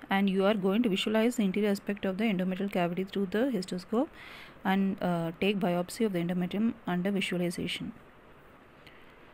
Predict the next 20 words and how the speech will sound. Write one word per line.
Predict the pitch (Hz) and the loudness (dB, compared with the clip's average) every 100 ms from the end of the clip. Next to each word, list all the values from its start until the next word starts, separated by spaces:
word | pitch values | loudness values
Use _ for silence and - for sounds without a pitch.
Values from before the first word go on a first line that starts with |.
| - - - - - - - - - - | -20 -20 -20 -20 -20 -20 -20 -20 -20 -16
So | - 233 | -6 2
pap | 220 220 | 6 4
smear | - 285 294 | 4 4 6
is | 277 | 6
not | 233 233 | 4 6
diagnostic | 220 190 202 196 202 294 - - - - - | 6 4 4 2 2 -2 -2 -14 -16 -14 0
of | 202 196 | 0 2
endometrial | 196 185 190 202 | 2 0 -2 0
cancer, | 185 170 - 302 | 0 0 2 2
but | 208 220 | 2 2
if | 214 202 | 0 0
you | 247 | 2
find | 226 220 220 | 2 2 2
any | 202 254 | 2 2
finding | 220 196 208 | 2 2 2
of | 214 208 | 2 2
abnormal | 175 175 202 214 220 | 0 2 2 2 2
glandular | 196 185 190 190 | 2 2 2 2
cells | 214 180 190 208 | 0 0 -2 0
of, | 190 | -2